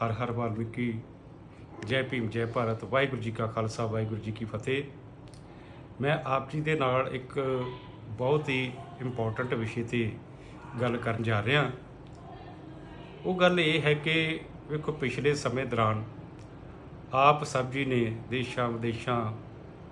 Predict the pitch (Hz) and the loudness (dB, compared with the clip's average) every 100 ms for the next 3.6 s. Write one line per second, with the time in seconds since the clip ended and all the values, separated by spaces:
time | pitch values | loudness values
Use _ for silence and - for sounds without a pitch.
0 | - - - - - - - - - - | -14 -14 -14 -14 -16 -14 -14 -14 -14 -4
1 | 127 131 131 117 139 127 123 123 117 113 | 4 6 6 6 4 4 0 0 0 -2
2 | - - - - - - - - 147 165 | -6 -14 -14 -14 -14 -14 -10 0 4 4
3 | 156 143 147 147 147 147 | 6 4 6 4 2 -2